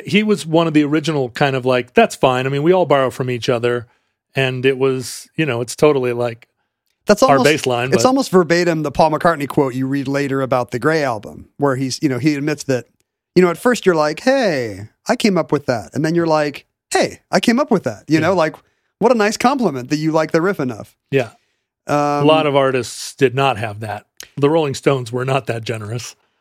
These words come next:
Speaker 2: I guess it's often tilted by the fact that you're asking a very success-, you know, it's easier for Paul McCartney or, or Daryl Hall or whatever to be gracious 'cause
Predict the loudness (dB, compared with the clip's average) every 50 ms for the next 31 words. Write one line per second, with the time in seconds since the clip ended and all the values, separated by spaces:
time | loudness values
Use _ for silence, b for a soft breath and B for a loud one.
0 | _ _ _ _ _ 0 0 2 2 -2 0 -2 0 2 4 4 4 2 2 -2
1 | -2 0 0 0 0 2 0 2 2 2 0 0 -2 -2 -2 -2 0 -2 -2 -2
2 | 0 0 0 0 0 -2 -4 -4 -4 -6 -4 -2 -2 -2 -2 -4 -6 -6 -8 -4
3 | 0 0 0 0 0 -2 -2 -2 0 0 -2 -2 -2 -4 -4 -2 0 0 0 0
4 | 0 0 0 0 0 0 -2 -4 -2 -4 -4 -4 -4 -6 -6 -6 -8 -6 -4 -2
5 | 0 0 2 2 2 2 2 0 0 -4 -4 -6 -6 -8 -8 -10 -6 -6 -6 -6
6 | -6 -6 -6 -6 -6 -6 -6 -6 -6 -10 -12 -14